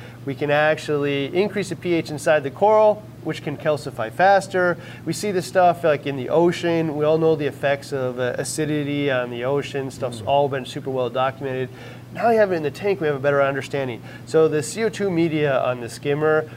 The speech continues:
Speaker 1: was something that absolutely worked.
Speaker 2: Oh, yeah, and, uh, and it also involved that conversation be-, around, like, what we can do with the Trident.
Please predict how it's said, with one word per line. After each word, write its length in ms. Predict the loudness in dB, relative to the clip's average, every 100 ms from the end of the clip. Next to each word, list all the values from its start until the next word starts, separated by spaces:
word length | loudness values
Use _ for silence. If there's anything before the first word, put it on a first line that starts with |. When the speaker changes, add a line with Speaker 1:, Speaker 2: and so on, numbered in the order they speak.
| -14
Speaker 1:
was 80 | -8
something 320 | -4 -4 -6
that 100 | -8 -8 -2
absolutely 880 | 2 2 0 -4 -2 -2 -4 -4 -6
worked. 400 | -6 -8 -10 -16 -6
Speaker 2:
Oh, 120 | 0 2
yeah, 300 | 4 2 2
and, 480 | -2 -2 -2 -6 -4
uh, 360 | -2 2 0 -2 -8
and 120 | -6
it 120 | 2
also 420 | 4 4 4 0 0
involved 560 | -4 0 4 4 4
that 160 | 2 0
conversation 880 | 0 -2 -2 -2 -2 -2 -6 -8 -8
be-, 200 | -8 -10 -12 -16 -8
around, 520 | -4 0 2 2 -2 -6 -12 -14 -4
like, 200 | -4 -4 -14 -18 -18 -18 -16 -16 -6
what 160 | 0 2
we 100 | 0
can 120 | -2
do 80 | -2
with 140 | -2
the 40 | -4
Trident. 460 | -2 0 0 -6